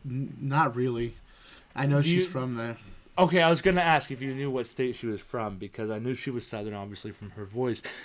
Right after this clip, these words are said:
Speaker 2: Um, but I thought it would only be appropriate to bring her up if she was, in fact, from Tennessee. So you,
Speaker 1: Well, I
Speaker 2: you
Speaker 1: think
Speaker 2: know that
Speaker 1: she's
Speaker 2: for
Speaker 1: got,
Speaker 2: sure?
Speaker 1: sh-, I think she's got, like, uh, her s-, like, Dolly Parton Stampedes down there or something like that. So that's why I'm guessing she's, uh, from there.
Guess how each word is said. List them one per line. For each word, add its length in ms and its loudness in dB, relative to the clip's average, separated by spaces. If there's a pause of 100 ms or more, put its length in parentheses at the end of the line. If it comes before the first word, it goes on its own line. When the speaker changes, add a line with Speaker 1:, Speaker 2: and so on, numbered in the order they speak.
(200)
Speaker 2:
Um, 440 2 (420)
but 180 0
I 120 0
thought 220 -4
it 60 0
would 100 0
only 220 -4
be 160 -4
appropriate 500 -6
to 60 -16
bring 200 -6
her 140 -8
up 100 -8
if 140 -10
she 140 -8
was, 160 -4
in 60 -12
fact, 280 -8
from 120 -10
Tennessee. 420 -10
So 160 -10
you, 100 -2
Speaker 1:
Well, 80 2
I 100 4
Speaker 2:
you 60 4
Speaker 1:
think 140 4
Speaker 2:
know 80 0
that 60 2
Speaker 1:
she's 120 -4
Speaker 2:
for 120 -4
Speaker 1:
got, 80 -4
Speaker 2:
sure? 80 -4 (360)
Speaker 1:
sh-, 180 -10
I 100 2
think 200 2
she's 200 -8
got, 200 4
like, 340 0
uh, 300 0 (180)
her 140 0
s-, 160 -8 (180)
like, 160 -6 (680)
Dolly 220 0
Parton 280 -2
Stampedes 580 -2
down 240 -6
there 180 -4
or 40 -6
something 460 -10
like 220 -8
that. 320 -8 (340)
So 200 0
that's 220 0
why 160 0
I'm 140 -4
guessing 400 -6
she's, 340 -10
uh, 220 -10
from 220 -12
there. 240 -8